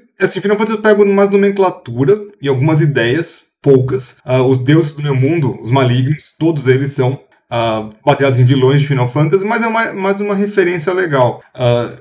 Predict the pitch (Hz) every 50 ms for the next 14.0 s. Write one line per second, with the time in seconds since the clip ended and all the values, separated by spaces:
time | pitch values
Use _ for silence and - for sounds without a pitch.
0 | _ _ _ - 123 127 139 165 175 185 - 196 190 - 180 180 156 139 139 147
1 | 143 - 143 - - 131 135 131 - 147 131 127 127 123 - - 127 123 123 127
2 | 127 123 123 127 - 139 135 139 - - - 123 123 123 131 135 - - - 120
3 | 120 120 123 127 127 123 127 131 131 131 135 135 - - 123 120 117 110 110 110
4 | 113 107 104 104 - - _ _ _ - 151 151 151 147 - 156 160 131 131 156
5 | 156 - 123 135 127 127 135 147 170 - - _ _ - - 123 123 123 143 -
6 | 123 135 127 131 139 147 139 127 123 123 - 131 127 123 117 117 123 123 127 131
7 | 127 - 127 131 131 120 120 151 202 233 226 - 190 196 202 202 202 - _ _
8 | _ _ - 165 165 160 151 - 147 123 117 117 127 151 151 202 220 226 - -
9 | _ _ - 135 139 135 131 127 135 120 123 123 120 120 123 135 156 - - -
10 | 123 127 127 127 123 127 131 139 147 143 147 143 127 127 135 127 120 131 123 127
11 | 123 127 123 120 120 120 123 120 117 120 - 123 117 127 - - _ _ _ -
12 | 208 240 247 262 262 262 254 262 262 - 240 226 240 233 233 233 208 208 214 208
13 | 208 208 202 202 202 - 208 202 208 202 185 185 175 196 202 196 196 - -